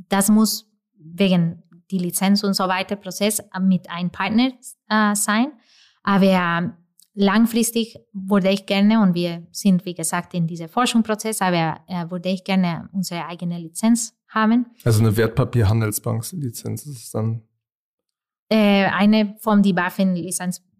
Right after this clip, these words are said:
Speaker 1: Wie, welche genau, sind wir noch in, in, in, in Besprechung oder in Überlegen. Aber ja, eine von denen, dass wir das machen können.
Speaker 2: Hm, okay, und das hieß ja dann auch,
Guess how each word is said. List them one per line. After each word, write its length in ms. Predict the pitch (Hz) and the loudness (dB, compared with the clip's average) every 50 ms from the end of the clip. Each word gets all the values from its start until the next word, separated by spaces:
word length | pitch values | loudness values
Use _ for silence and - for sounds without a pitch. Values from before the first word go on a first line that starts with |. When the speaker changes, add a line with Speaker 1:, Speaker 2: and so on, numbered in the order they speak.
| _ _ | _ _
Speaker 1:
Wie, 280 | 185 180 214 214 180 - 180 | -2 0 0 0 0 -2 -2
welche 380 | 185 226 233 247 233 277 277 | 0 2 2 2 2 0 0
genau, 400 | 240 262 226 220 226 240 269 285 | 2 2 2 2 2 2 0 0
sind 260 | 269 - 240 220 202 | -2 0 2 2 2
wir 180 | 208 208 202 190 | 2 2 0 0
noch 260 | 190 185 185 185 - | 0 0 -2 -4 -6
in, 220 | 185 185 190 180 - | -8 -8 -8 -8 -8
in, 280 | - 190 190 185 175 - | -8 -6 -6 -6 -6 -6
in, 320 | - 202 185 180 180 185 - | -4 -4 -4 -4 -6 -8 -6
in 120 | 208 202 202 | -4 -2 -2
Besprechung 560 | 185 185 - - - 185 196 196 214 214 208 | -2 -2 -6 -8 -8 -6 -4 -4 -4 -4 -4
oder 260 | - 180 170 160 151 | -4 -6 -6 -6 -8
in 180 | 156 - 180 175 | -10 -10 -10 -10
Überlegen. 500 | 170 175 170 160 180 190 190 220 220 - _ - - - - - _ _ | -10 -12 -16 -16 -16 -10 -8 -8 -8 -8 _ -20 -20 -20 -20 -20 _ _
Aber 560 | - 202 196 196 190 185 175 175 170 175 170 - _ _ _ _ _ _ | 0 2 4 4 4 4 2 0 -2 -4 -4 -8 _ _ _ _ _ _
ja, 200 | - 202 185 151 147 - - | -2 0 0 0 -2 -6 -4
eine 240 | - 196 196 190 180 | 0 2 4 4 4
von 220 | 185 202 185 180 | 2 2 2 2
denen, 180 | 175 175 180 180 | 2 0 -2 -4
dass 180 | 185 165 175 | -4 -6 -4
wir 240 | 180 190 180 175 175 | -4 -4 -4 -4 -4
das 260 | 175 175 175 - - | -6 -8 -8 -8 -6
machen 380 | 180 170 160 160 165 180 165 156 | -6 -6 -8 -6 -6 -6 -6 -6
können. 380 | - 156 147 151 165 170 175 _ _ _ _ _ | -8 -12 -16 -16 -16 -18 -18 _ _ _ _ _
Speaker 2:
Hm, 220 | 127 107 104 113 - - _ | -2 0 0 -2 -4 -8 _
okay, 240 | 113 104 - - 107 | -12 -6 -4 -2 0
und 100 | 101 98 | 0 0
das 140 | 98 95 - | 0 0 0
hieß 180 | 123 113 - - | 0 0 2 2
ja 120 | 117 107 | 2 2
dann 180 | 104 107 104 92 | 2 2 2 0
auch, 280 | 95 110 104 - - | 0 -2 -4 -6 -12